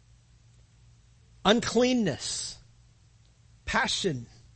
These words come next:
That's evil passion. Fornication is, we, we understand it.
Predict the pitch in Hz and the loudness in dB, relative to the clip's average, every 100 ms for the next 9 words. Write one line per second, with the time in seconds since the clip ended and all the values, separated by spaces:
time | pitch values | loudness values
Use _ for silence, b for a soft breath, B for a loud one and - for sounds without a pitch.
0 | - _ - - 160 - 262 262 240 185 | -20 _ -20 -14 -10 -4 2 2 2 0
1 | 165 123 - 127 117 - - - - _ | 0 -2 -6 -12 -16 -20 -20 -20 -20 _
2 | - - - - - - _ - - - | -20 -20 -20 -20 -20 -20 _ -20 -20 -20
3 | - - - - - - - - - - | -20 -20 -20 -20 -20 -20 -20 -20 -20 -20
4 | - - - - - - - - - - | -20 -20 -20 -20 -20 -20 -20 -20 -12 -2
5 | 262 208 233 226 185 160 156 139 165 214 | -2 2 2 2 0 2 0 -2 -4 -6
6 | - 220 214 196 - 185 165 | -4 -2 0 0 -2 -4 -4